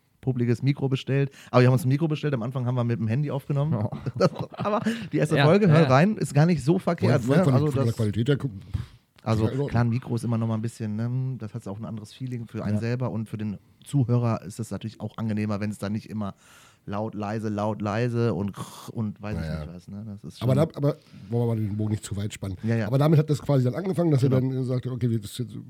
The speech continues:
Speaker 3: da haben wir eine Möglichkeit gefunden, uns auch mitzuteilen.“ Dann habt ihr,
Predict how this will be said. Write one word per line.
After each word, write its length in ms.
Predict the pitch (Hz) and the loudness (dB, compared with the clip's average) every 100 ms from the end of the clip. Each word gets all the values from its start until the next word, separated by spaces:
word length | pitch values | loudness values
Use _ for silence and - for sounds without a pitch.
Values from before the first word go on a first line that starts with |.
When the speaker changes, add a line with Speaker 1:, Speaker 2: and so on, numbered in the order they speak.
| 110 90 120 | -14 -16 -14
Speaker 3:
da 80 | 104 | -6
haben 80 | 107 | -2
wir 60 | 127 | 0
eine 80 | |
Möglichkeit 400 | 123 127 113 123 | 0 0 -4 -6
gefunden, 260 | 110 - 127 | -6 -4 -2
uns 100 | 120 | -2
auch 60 | 113 | 0
mitzuteilen.“ 540 | 147 147 - 151 147 - - - - - | 0 0 2 2 0 -6 -20 -20 -10 0
Dann 120 | 139 | 2
habt 140 | 139 | 4
ihr, 320 | 147 135 - | 4 4 2